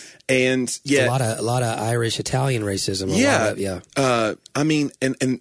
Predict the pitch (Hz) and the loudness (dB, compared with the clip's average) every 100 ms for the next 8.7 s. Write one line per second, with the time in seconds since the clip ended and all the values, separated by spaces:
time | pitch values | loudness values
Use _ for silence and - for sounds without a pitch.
0 | 101 131 131 127 117 113 117 - 104 98 | -2 0 2 2 0 2 0 0 -2 -2
1 | 95 101 98 92 101 98 95 90 101 120 | 0 0 0 0 -2 -2 -4 -4 -2 -2
2 | 110 101 107 95 101 95 92 - - 98 | 0 -2 -2 -2 0 -2 -2 -4 -6 -6
3 | 95 90 85 - 92 - 95 92 90 90 | -4 -4 -6 -4 -6 -4 -4 -4 -6 -4
4 | 87 82 - 101 95 90 101 98 - 98 | -4 -4 -6 -4 -4 -2 -2 -4 -4 -4
5 | 90 95 90 98 92 92 - 98 95 90 | -2 -2 -2 -4 -2 -2 -2 -4 -4 -4
6 | 78 - 90 92 107 - 95 95 82 82 | -6 -4 -4 -2 -4 -4 -6 -4 -4 -4
7 | - - - - - - 98 107 98 90 | -12 -20 -20 -20 -20 -10 -4 -2 0 -2
8 | 85 104 98 135 139 95 - | -2 -2 -2 0 0 -2 -6